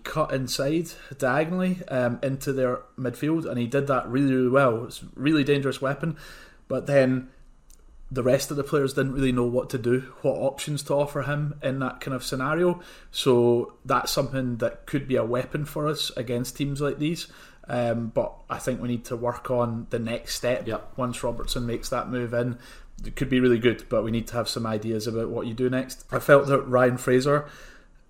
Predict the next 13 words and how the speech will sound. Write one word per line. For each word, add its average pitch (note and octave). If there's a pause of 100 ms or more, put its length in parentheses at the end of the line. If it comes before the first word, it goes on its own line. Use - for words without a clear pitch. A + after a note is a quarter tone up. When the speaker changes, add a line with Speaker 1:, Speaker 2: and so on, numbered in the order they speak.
(160)
Speaker 1:
didn't B2+
go C#3+
to C#3
the B2+
byline, C#3+ (100)
uh, A#2
too C3+
often. C#3+ (880)
He C3+
was A#2+
cutting B2
back, B2 (580)
uh, A#2